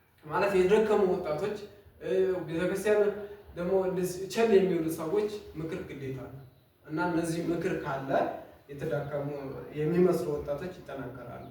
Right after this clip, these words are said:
ወደኋላ ሊያፈገፍጉ ያሉትን እንዲጸኑ የሚያደርግ አገልግሎት ነው ማለት ነው ምክር። እና ፓስተሮች ወይም ደግሞ የቤተክርስቲያን፣ እ፣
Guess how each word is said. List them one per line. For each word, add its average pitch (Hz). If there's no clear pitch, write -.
ወደኋላ 214
ሊያፈገፍጉ 208
ያሉትን 190
እንዲጸኑ 170
የሚያደርግ 151
አገልግሎት 139
ነው 190
ማለት 156
ነው -
ምክር። -
እና 151
ፓስተሮች 165
ወይም 151
ደግሞ 143
የቤተክርስቲያን፣ 139
እ፣ -